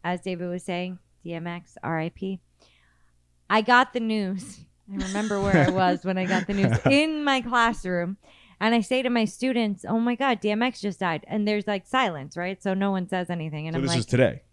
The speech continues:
Speaker 1: "Yeah, today. This happened today.
Speaker 2: Yeah.
Speaker 1: He died today." So then I'm like, "Do you guys know who D M X is?" "No, miss.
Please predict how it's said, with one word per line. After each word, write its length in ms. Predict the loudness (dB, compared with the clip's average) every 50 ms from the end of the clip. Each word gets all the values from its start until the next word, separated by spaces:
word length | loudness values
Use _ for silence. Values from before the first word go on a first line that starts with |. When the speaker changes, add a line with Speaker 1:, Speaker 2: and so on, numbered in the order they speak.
| _ _
Speaker 1:
"Yeah, 240 | -2 0 0 0 0 -2 -4
today. 320 | -6 -4 -4 -4 -4 -8 -10 _ _ _ _ -12 -6
This 180 | -4 -4 -4 -2
happened 320 | -4 -6 -6 -6 -6 -6
today. 140 | -4 -2 0
Speaker 2:
Yeah. 100 | 0 0
Speaker 1:
He 60 | 0
died 240 | 0 -2 -4 -4 -4
today." 220 | -6 -8 -8 -8 -10 -12 -14 -20 _ _ -20 -20 _
So 180 | -2 2 4 4
then 140 | 4 4 2
I'm 120 | 0 0
like, 400 | 0 0 0 0 -2 -6 -12 -20 _ _ _ _ _ _ _ _ _ _ _ _ _ _ _ -20 -20 -20 -20 _ -12
"Do 100 | -6 -4
you 120 | -2 0 0
guys 220 | -2 -2 -4 -8
know 1000 | -10 -8 -6 -2 0 2 2 2 2 2 2 2 2 0 -2 -4 -6 -10 -14 -16 -14 -8
who 220 | -6 -4 -4 -4 -4
D 200 | -6 -4 -4 -4
M 100 | -4 -4
X 220 | -6 -6 -6 -4
is?" 280 | -4 -2 -2 -4 -6 -10 -18 _ _ _ _ _ _ _ _ _ _ _ _ _ _ _ _ _ _ _ _ _ _ -20 -18 -18 -18 -20 -20 _
"No, 320 | -14 -10 -6 -4 -4 -4 -4
miss. 400 | -6 -6 -8 -8 -10 -12 -18